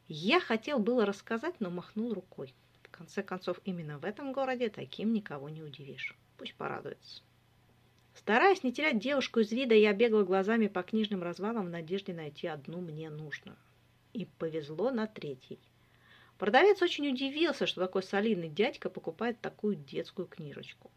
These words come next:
но тут же взял себя в руки. Знал бы он, какое дите и се подобрал,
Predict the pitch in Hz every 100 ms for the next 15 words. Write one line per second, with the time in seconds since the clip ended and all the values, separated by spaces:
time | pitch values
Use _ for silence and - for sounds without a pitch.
0 | _ - 147 147 - 247 240 214 151 151
1 | 151 170 156 151 147 139 - - 131 _
2 | _ _ _ _ _ _ _ _ _ _
3 | - 151 208 370 392 214 262 330 - 208
4 | 269 254 175 - 247 277 - 220 - 156
5 | 156 160 262